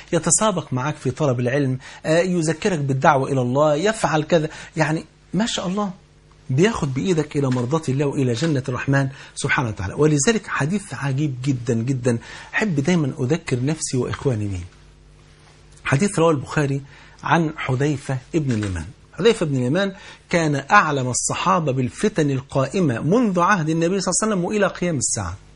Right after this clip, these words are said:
أكتر واحد يعلم الفتن حفظها من النبي صلى الله عليه وسلم. فبيقول إيه بقى؟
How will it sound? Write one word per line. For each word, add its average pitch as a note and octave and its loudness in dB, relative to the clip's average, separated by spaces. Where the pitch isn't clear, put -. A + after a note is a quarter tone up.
أكتر G3+ 2
واحد F#3 0
يعلم F3 0
الفتن B2+ -2
حفظها D3 2
من D#3 0
النبي C3+ 0
صلى D3 0
الله B2 0
عليه G#2+ -2
وسلم. E2 -8
فبيقول G#3 6
إيه E3+ 2
بقى؟ C#3 2